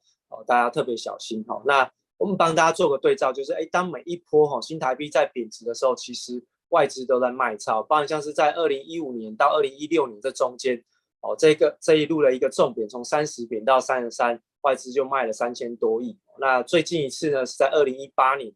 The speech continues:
在这里，外资是卖了五千多亿，哦，那卖到现在还在卖。换言之呢，哦，这个台北股市，哦，在没有外资参与的情况当中呢，涨了这么久，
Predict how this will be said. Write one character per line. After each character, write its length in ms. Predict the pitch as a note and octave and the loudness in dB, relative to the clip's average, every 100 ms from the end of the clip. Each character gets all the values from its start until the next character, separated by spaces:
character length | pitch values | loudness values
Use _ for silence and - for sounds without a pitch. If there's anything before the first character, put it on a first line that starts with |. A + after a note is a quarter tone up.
| _ _ | _ _
在 100 | B2+ | -12
这 220 | A#2+ E3 C#3 | -4 -2 -2
里， 140 | G#2+ _ _ _ _ | -6 _ _ _ _
外 160 | D3+ C3+ | -2 -2
资 120 | B2+ | -2
是 160 | B2 C3+ | -12 -8
卖 160 | C3 | -6
了 100 | A#2 | -6
五 100 | A2+ G#2+ | -10 -8
千 260 | - B2+ A#2+ | -4 -4 -2
多 220 | B2 A#2+ | 0 2
亿， 180 | B2+ G#2+ _ | 0 -6 _
哦， 160 | - - | -14 -4
那 180 | C3+ B2+ | 0 2
卖 180 | D3+ C#3+ | 2 2
到 120 | C3+ | 2
现 220 | - C3+ | 2 2
在 200 | C3 A2+ | 2 2
还 200 | - G2+ | -2 -10
在 140 | A#2 C#3 | -2 -2
卖。 240 | C#3 D3+ - _ _ _ | -2 -10 -12 _ _ _
换 160 | - E3 | -2 0
言 160 | C#3 C3 | -2 -6
之 220 | - C#3+ | -4 0
呢， 240 | C#3+ C#3 C3 _ _ _ | 4 4 2 _ _ _
哦， 160 | - - | -10 -8
这 100 | C3 | -4
个 140 | A#2 A2+ | 0 0
台 160 | B2 | 4
北 120 | C3+ D#3 | 4 4
股 140 | A#2 | 0
市， 300 | - D3 A#2+ _ | -4 -4 -4 _
哦， 160 | A#2+ - | -12 -2
在 220 | C#3+ C3 | 2 2
没 180 | A#2+ C#3 | 2 4
有 140 | D3 | 4
外 240 | A#2+ D3 C3 | 6 4 4
资 180 | - B2+ | -2 -10
参 240 | - C#3+ | -6 -4
与 60 | B2 | -4
的 120 | A2+ | -8
情 200 | - A#2 | -8 0
况 200 | D3 C#3 | 0 0
当 160 | C3+ | -4
中 200 | B2+ C3 | 0 -2
呢， 140 | B2+ A#2+ | -2 -8
涨 220 | - G#2 | -6 -8
了 100 | A2 | -8
这 160 | A2 C#3 | 0 0
么 100 | A#2 | 0
久， 200 | - | -2